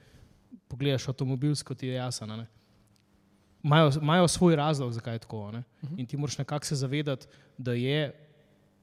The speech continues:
Speaker 1: nek razlog od zate, a ne. Res pa je, da,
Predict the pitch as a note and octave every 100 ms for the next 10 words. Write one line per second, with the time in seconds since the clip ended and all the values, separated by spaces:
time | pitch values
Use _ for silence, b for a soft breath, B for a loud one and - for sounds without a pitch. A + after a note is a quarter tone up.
0 | - C#3+ C3+ C#3+ C#3 C3 C3 C3 D3 F3
1 | D#3+ F#3+ - B2 C#3 - B B - D#3
2 | F#3+ - F#3 F#3+ G3+ F#3 D3+ C#3+